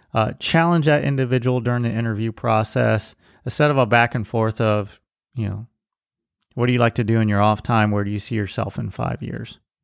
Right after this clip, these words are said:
Those questions are important, but you can take care of those ahead of time. That way, the candidate gets quality time, uh, with you during the interview. And really, at the end of the day, your, your thought process bringing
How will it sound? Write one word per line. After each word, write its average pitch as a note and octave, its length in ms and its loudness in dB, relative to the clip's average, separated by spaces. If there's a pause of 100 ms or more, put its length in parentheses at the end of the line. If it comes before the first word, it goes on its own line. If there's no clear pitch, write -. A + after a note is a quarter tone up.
(800)
Those A#3 160 0
questions G#3+ 460 2
are F3 180 6
important, A#2+ 560 0
but C3+ 200 -2
you G#3+ 60 -2
can G3 140 0
take D#3 240 -2
care D3+ 140 2
of B2+ 80 4
those A#2+ 180 4
ahead A#2 240 2
of A2 80 -2
time. A2+ 220 0
That A#2+ 180 0
way, A#2 300 2
the B2 240 -4 (160)
candidate E3 480 0
gets B2 180 -2
quality D3+ 600 0
time, B2 580 2 (800)
uh, A2 280 0
with D3 360 0
you A#2+ 320 2
during C3 380 0
the C#3+ 120 2
interview. A2+ 720 0 (960)
And D#3 180 2
really, E3+ 240 6
at D3+ 120 4
the D3 80 2
end D3 80 2
of C#3+ 80 4
the C3+ 60 2
day, C3 200 6
your, B2+ 520 0 (840)
your C3+ 140 0
thought C#3+ 300 2
process B2+ 600 0 (380)
bringing B2+ 320 -4